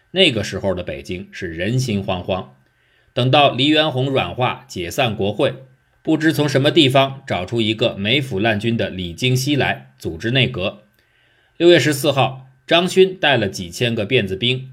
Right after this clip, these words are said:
簇拥着李京熙到北京就职。各省也取消独立了，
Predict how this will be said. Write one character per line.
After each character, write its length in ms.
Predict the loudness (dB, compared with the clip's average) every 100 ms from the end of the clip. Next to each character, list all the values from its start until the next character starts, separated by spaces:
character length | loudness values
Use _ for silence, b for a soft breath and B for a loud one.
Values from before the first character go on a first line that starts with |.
| -18
簇 280 | -6 -2 0
拥 200 | 0 2
着 100 | 0
李 200 | 0 -4
京 200 | -2 -2
熙 220 | -2 -4 -4
到 160 | -4 -4
北 220 | -4 -8
京 220 | -4 -4
就 200 | 0 0
职。 400 | 0 -2 -6 -8 _ _ _ _ _ -2
各 180 | 2 4
省 320 | 6 4 2
也 120 | -2
取 220 | -2 -4 -4
消 220 | 0 0
独 180 | 0 2
立 180 | 4
了， 320 | 4 2 0